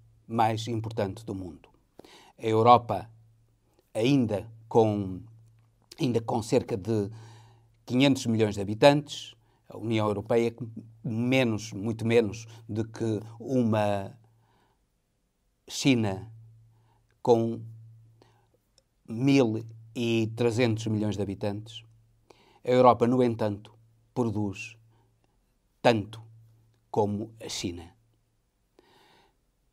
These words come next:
Por outro lado, é na Europa que estão cinquenta por cento das despesas sociais a nível mundial.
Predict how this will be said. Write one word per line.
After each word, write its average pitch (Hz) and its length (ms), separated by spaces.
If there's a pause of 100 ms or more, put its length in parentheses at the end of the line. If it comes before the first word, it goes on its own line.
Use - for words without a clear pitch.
(600)
Por 151 140
outro 175 220
lado, 98 280 (360)
é 139 120
na 147 120
Europa 110 500 (500)
que - 80
estão 104 300 (100)
cinquenta 127 720
por 113 220
cento 104 320
das 101 220
despesas 98 520
sociais 95 540
a 92 60
nível 92 320
mundial. 90 480